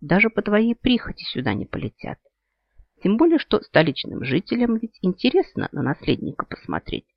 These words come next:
убедиться, что он здоровый и красивый. Так что лететь надо, никуда не денешься.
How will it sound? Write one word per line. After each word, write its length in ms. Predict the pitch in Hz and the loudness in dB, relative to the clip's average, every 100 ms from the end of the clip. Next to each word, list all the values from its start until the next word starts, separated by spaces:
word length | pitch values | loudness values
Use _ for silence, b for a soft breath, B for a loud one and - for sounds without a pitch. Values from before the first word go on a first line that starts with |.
| _ _ _ - | _ _ _ -4
убедиться, 800 | 294 370 214 147 - _ 147 - | 4 4 4 -2 -2 _ -4 -4
что 180 | - | -2
он 120 | 143 131 | 0 0
здоровый 480 | 127 123 113 180 | 0 0 0 -2
и 100 | - | -2
красивый. 720 | - - 185 - - - - _ _ _ _ _ _ _ - | 0 0 0 -4 -14 -12 -14 _ _ _ _ _ _ _ -4
Так 160 | - | -2
что 220 | - - - | 0 0 0
лететь 420 | 143 - 113 - | -2 -2 -6 -4
надо, 380 | 117 120 - 143 _ _ _ _ | -4 -4 -4 -8 _ _ _ _
никуда 380 | 143 147 139 190 | -4 -2 0 0
не 180 | 190 | 0
денешься. 600 | 131 151 139 - - 175 | 0 0 0 -6 -10 -12